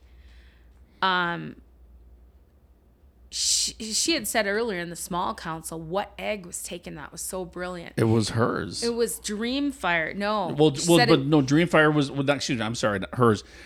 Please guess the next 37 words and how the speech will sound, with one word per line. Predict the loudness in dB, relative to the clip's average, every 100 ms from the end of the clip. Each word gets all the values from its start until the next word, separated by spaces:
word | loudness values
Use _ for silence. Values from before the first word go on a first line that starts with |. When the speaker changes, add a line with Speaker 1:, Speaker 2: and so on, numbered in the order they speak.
| -12 -2
Speaker 2:
It | 0
was | 0
Dreamfire, | 0 4 6 6 4
but | 4
I | 0
think | -2 -2
she | -2 0 -2
selected | -2 -2 -2 -2 -4
the | -2
Speaker 1:
Yeah. | 0 0
Speaker 2:
egg, | 0 0
I | -2
think, | 0 -2 -4 -14 -10
which | -6 -2
would | 0
have | 0
been | -2
for | -2 0 0
her | 0 0 0
brother | -2 -2 -2 -6
Speaker 1:
For | -6 -4
Speaker 2:
that | 2 2
di-, | 4 2
Speaker 1:
baby, | 2 2
Speaker 2:
that | 2 2
died. | 0 0
Speaker 1:
for | -4 -6
baby | -4 -4 -6
Balon. | -4 -4 -6 -8 -6
And | -2
Speaker 2:
Yep. | 0
Speaker 1:
that's | 0 -2 -6
when | -6
we | -6 -6
find | -4 -4 -4 -4
out | -2 -2 -4 -6 -8 -14 -16 -20 -20 _ -6
that | -2 0 0 -2